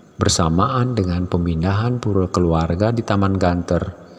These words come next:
yang berada di barat laut Puri Kaleran. Setelah ia mengangkat empat puluh orang yang terdiri dari Brahmana, Kesatria, Wesya, dan Sudra sebagai anaknya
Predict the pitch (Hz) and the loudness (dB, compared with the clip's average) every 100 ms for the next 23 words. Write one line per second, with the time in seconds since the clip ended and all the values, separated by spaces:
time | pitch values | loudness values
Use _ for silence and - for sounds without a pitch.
0 | - - - - 85 76 73 82 87 110 | -20 -20 -12 -2 -2 0 0 0 0 0
1 | 104 78 67 71 73 87 98 117 - 78 | 0 0 -2 -4 -4 -2 0 -2 -4 -4
2 | 78 90 - 69 69 73 76 64 - - | -4 -4 -4 -2 -2 0 -2 -2 -14 -20
3 | - - - - - - - _ _ _ | -20 -20 -20 -20 -20 -20 -20 _ _ _
4 | _ _ _ _ _ - _ _ _ _ | _ _ _ _ _ -20 _ _ _ _
5 | _ _ _ _ _ _ _ _ - _ | _ _ _ _ _ _ _ _ -20 _
6 | - - 104 107 131 175 156 127 110 107 | -8 -2 2 4 4 4 6 6 6 6
7 | 117 165 160 151 127 - 110 - 110 113 | 4 2 0 -2 -2 0 -2 0 2 2
8 | 127 127 120 104 92 90 90 87 - 92 | 4 4 4 2 2 2 0 0 -2 0
9 | 107 120 135 101 90 87 92 87 - - | 2 4 4 4 4 4 4 2 -4 -16
10 | - - - - - - 104 104 92 95 | -18 -20 -20 -20 -18 -4 2 4 4 2
11 | 90 87 90 110 160 196 - - 87 - | 2 2 2 2 2 0 -2 0 0 2
12 | 92 117 131 104 90 - 110 95 92 92 | 2 2 2 0 0 2 2 4 2 -2
13 | - 143 131 101 85 85 - 92 90 90 | -2 0 4 4 4 0 -2 0 2 0
14 | 101 87 98 143 - 69 67 90 | 0 0 0 -2 -2 -2 -2 -6